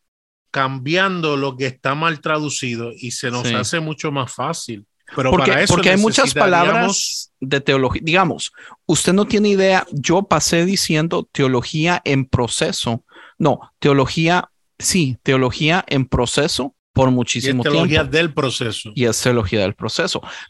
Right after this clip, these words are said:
Speaker 2: Pero yo dije, lo, lo estoy diciendo mal, voy a ir a buscar en internet a ver si hay algo. Y ya encontré varios artículos de teología del proceso. Entonces ya logré identificar el nombre correcto.
Speaker 1: Correcto.
Speaker 2: Pero
Speaker 1: Y entonces a mi, a mi poten-,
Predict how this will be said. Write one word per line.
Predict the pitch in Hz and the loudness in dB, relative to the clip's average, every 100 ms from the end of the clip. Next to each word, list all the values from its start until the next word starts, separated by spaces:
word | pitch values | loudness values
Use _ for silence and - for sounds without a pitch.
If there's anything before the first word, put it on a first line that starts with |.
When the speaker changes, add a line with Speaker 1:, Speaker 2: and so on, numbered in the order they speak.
| - | 0
Speaker 2:
Pero | 170 | 2
yo | 156 170 185 | 4 4 4
dije, | 214 151 120 | 2 2 0
lo, | 117 | 0
lo | 127 123 | -2 -2
estoy | - 135 | 0 -2
diciendo | 175 - 196 | -2 -2 0
mal, | 185 180 - 127 | 0 0 -2 -8
voy | - 135 143 | -4 2 2
a | |
ir | |
a | 180 | 4
buscar | 170 - 143 | 2 2 2
en | 156 | 2
internet | 156 127 117 127 | 0 0 0 2
a | 127 | 2
ver | 123 120 | 2 0
si | - 123 | -2 0
hay | 120 | 2
algo. | 120 113 - 107 | 0 0 -2 -4
Y | |
ya | 127 131 | 0 0
encontré | 139 165 165 | 0 -2 0
varios | 160 131 127 151 | 2 2 0 -2
artículos | 175 190 175 - 185 180 - - - _ | -2 -2 -4 -2 -2 -4 -8 -16 -20 _
de | - 123 | -2 0
teología | 135 127 123 110 123 123 | 4 4 2 0 2 2
del | 123 | 2
proceso. | - 113 160 156 | -2 -2 -2 -2
Entonces | 104 107 131 | -2 -2 -2
ya | 127 127 117 | 0 2 4
logré | 120 110 135 151 131 131 - - - - - | 4 2 0 -2 -2 -4 -12 -20 -20 -16 -2
identificar | 123 120 113 117 110 - 120 123 | 2 2 0 -2 -2 0 2 2
el | 143 | 2
nombre | 127 107 98 107 | 0 0 -2 -2
correcto. | - 120 135 147 - - 80 _ _ | 0 0 4 2 0 -6 -16 _ _
Speaker 1:
Correcto. | - 110 117 101 | -12 -10 -4 0
Speaker 2:
Pero | 139 135 123 110 95 - - - - | 2 4 2 0 -4 -10 -20 -20 -6
Speaker 1:
Y | 123 | -2
entonces | 123 110 127 170 160 | 0 0 0 0 2
a | 139 143 | 2 4
mi, | 147 147 | 2 0
a | - 135 | 0 0
mi | 139 135 | 0 -2
poten-, | - 127 123 156 | -2 -2 0 -2